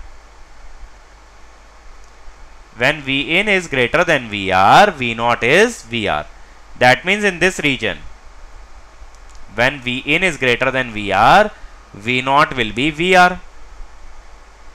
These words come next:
V naught will be constant V R. Other than that, when it is less, V naught will follow V in, so I'll trace the curve, sinusoidal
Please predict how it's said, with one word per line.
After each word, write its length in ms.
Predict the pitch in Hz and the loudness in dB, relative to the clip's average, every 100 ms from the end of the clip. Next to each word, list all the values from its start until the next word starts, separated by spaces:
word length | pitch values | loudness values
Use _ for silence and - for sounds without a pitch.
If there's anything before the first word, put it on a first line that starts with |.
| - - - - - - - - 101 | -18 -18 -18 -20 -20 -20 -20 -20 -10
V 140 | 120 | -8
naught 300 | 123 127 143 | -2 0 0
will 140 | 127 110 | -2 -8
be 100 | 120 | -8
constant 760 | - 101 95 - 123 147 233 - - - - - - 123 | -6 -6 -6 -6 -2 0 -2 -10 -20 -20 -20 -20 -20 -16
V 200 | 120 107 | -10 -6
R. 200 | 80 73 - - - - - - - - - - - - - - - - - | -6 -8 -14 -20 -20 -20 -20 -20 -20 -20 -20 -18 -16 -16 -18 -18 -18 -18 2
Other 420 | 139 151 214 277 | 6 6 6 4
than 300 | 254 226 190 | 4 2 4
that, 440 | 160 135 95 - - - 127 | 4 6 4 -2 -18 -16 0
when 200 | 139 196 | 2 4
it 140 | 302 | 4
is 220 | 220 196 | 2 0
less, 640 | 151 156 170 - - - - - | 4 6 6 0 -12 -14 -18 -20
V 260 | 113 131 143 | -8 -4 0
naught 360 | 151 196 214 | 4 4 4
will 180 | 185 151 | 2 0
follow 480 | - 143 127 165 196 | 0 2 4 4 0
V 220 | 135 107 | 0 -4
in, 520 | 95 98 104 139 208 247 - - - - - - - - | -2 0 2 0 -4 -12 -18 -20 -20 -20 -20 -20 -20 -18
so 80 | - | 0
I'll 200 | 127 131 | 2 2
trace 420 | 131 123 127 175 160 | 0 -2 0 0 0
the 160 | 147 - | 0 0
curve, 380 | 123 113 135 170 | 2 4 2 0
sinusoidal 840 | - 123 107 104 - 113 110 139 | -4 -2 -2 -4 -8 -4 -2 -4